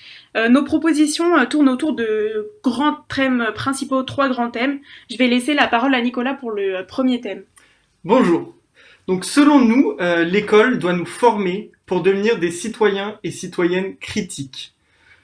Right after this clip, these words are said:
Speaker 2: qui n'aient pas peur de prendre la parole et d'exprimer leur opinion. C'est par le débat que nous pouvons confronter nos différentes opinions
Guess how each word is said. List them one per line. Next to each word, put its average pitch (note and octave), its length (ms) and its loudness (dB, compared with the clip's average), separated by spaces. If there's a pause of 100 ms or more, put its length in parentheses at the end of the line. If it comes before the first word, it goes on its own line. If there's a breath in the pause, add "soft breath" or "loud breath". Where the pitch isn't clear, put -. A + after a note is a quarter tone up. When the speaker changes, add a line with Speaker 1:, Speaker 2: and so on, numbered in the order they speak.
(160 soft breath)
Speaker 2:
qui G#3+ 140 2
n'aient F#3+ 140 2
pas A#3 380 0
peur A#3 260 6
de F3 80 0
prendre G3+ 300 -4
la F3+ 120 2
parole F#3+ 560 -2
et E3+ 80 0
d'exprimer G#3 540 -2
leur F#3+ 180 2
opinion. D3 400 -4 (960 loud breath)
C'est - 220 -2
par A3+ 140 4
le G3+ 140 4
débat F3 580 2 (240)
que G#3 100 -4
nous G3 140 -4
pouvons G3+ 340 -4
confronter A3+ 560 -6
nos G3 140 -2
différentes E3+ 500 -10
opinions D#3 500 -6